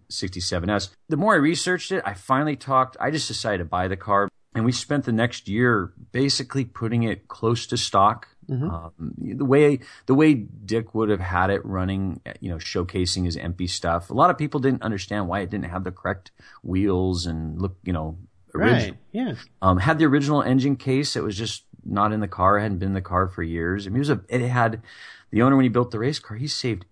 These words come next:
Speaker 1: every piece of trim, and we had everything. And so we put the car back together. You know, we took it to auction. I honestly didn't think it would sell. It's,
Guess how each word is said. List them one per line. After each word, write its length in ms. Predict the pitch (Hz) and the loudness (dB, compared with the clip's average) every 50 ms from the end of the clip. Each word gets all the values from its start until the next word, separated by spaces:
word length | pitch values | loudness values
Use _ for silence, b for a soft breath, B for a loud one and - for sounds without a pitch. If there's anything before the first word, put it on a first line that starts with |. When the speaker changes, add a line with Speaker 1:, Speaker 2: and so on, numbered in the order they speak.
| - - | -6 -6
Speaker 1:
every 300 | 104 107 117 123 117 98 | -4 -2 -2 -2 -2 -2
piece 280 | - 107 110 101 - - | -4 -8 -8 -6 -6 -8
of 80 | 95 90 | -10 -10
trim, 320 | - - 110 110 98 85 | -8 -6 -4 -4 -2 -2
and 100 | 80 82 | -2 -2
we 120 | 90 107 | -2 -2
had 200 | 110 113 117 104 - - | -2 -2 -2 -4 -2 -2
everything. 480 | 85 92 107 120 107 - - 82 80 | 0 2 2 2 0 0 -4 -4 -4
And 100 | 82 85 | -2 -2
so 200 | - - - 123 | -2 2 4 4
we 80 | 127 123 | 4 4
put 240 | 120 - 180 - - | 2 0 -2 0 0
the 80 | 156 | -2
car 200 | 131 - 147 135 | 2 4 2 4
back 240 | 120 123 120 113 - | 4 4 2 2 0
together. 560 | - 98 90 98 101 98 101 101 101 98 95 b b b b b b b b b b b b _ _ _ _ _ - | -4 -4 -2 0 0 2 0 0 -2 -4 -8 b b b b b b b b b b b b _ _ _ _ _ -6
You 60 | 101 | -4
know, 100 | 101 98 | -2 0
we 100 | 92 95 | 0 -2
took 300 | 92 - - 156 143 - | -2 -2 -2 -2 -2 -2
it 100 | 147 - | -4 -4
to 120 | - - - | -4 -2 2
auction. 480 | 78 87 101 101 101 - - 110 98 | 4 4 4 4 2 -2 -6 -6 -4
I 200 | - - 104 113 | -4 -2 0 0
honestly 360 | 110 101 98 95 90 90 - 87 | 2 2 0 0 -2 -4 -4 -4
didn't 200 | 82 85 82 - | -4 -6 -8 -6
think 220 | 85 85 82 - | -6 -8 -6 -6
it 80 | 90 - | -6 -6
would 120 | - 87 | -6 -6
sell. 360 | - - - 85 82 80 85 | -6 -6 -4 -4 -2 -2 -2
It's, 400 | 85 82 - - - - - - | -2 -4 -6 -8 -8 -8 -8 -10